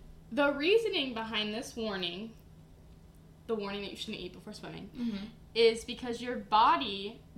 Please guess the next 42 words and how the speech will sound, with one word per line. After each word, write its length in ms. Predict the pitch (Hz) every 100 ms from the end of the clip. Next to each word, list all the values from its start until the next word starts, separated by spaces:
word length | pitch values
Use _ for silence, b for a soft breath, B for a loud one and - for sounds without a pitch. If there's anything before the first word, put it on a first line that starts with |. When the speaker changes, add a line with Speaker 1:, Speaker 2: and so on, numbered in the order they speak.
| 208
Speaker 1:
diverts 600 | 247 208 226 - - -
blood 520 | - 240 233 233 233
away 280 | 202 190 185
from 180 | 294
your 140 | 294 302
muscles, 720 | 254 208 - 196 214 262 -
like 180 | 185 233
your 80 | 233
arms 260 | 190 220
and 120 | 294
legs, 320 | 226 185 190 -
in 160 | 214
favor 300 | 202 190 185
of 180 | 185 180
your 100 | 175
digestive 560 | 175 170 208 202 - -
system. 340 | - - - - -
Speaker 2:
Well, 300 | 262 269 254 233
yeah, 220 | 262 359
that 100 | 359
makes 200 | 254 254 -
sense. 400 | 320 262 220 -
'Cause, 100 | 220
Speaker 1:
Mm-hmm. 280 | 214 190
Speaker 2:
like, 120 | 202 247
all 140 | 254
the 60 | 233
blood 400 | 226 254 247 226
is, 100 | 226
like, 160 | 220 214
going 260 | 220 226
towards 320 | 233 220 208 220
your 220 | 208 196
core 480 | - 247 226 196 196
and, 160 | 208
like, 100 | 208
Speaker 1:
Yeah. 180 | 208 208 208
Speaker 2:
your, 60 | 208
all 40 | 214
your 100 | 202
extremities. 720 | - - 226 233 196 190 202
Speaker 1:
Mm-hmm. 460 | 220 214 202 202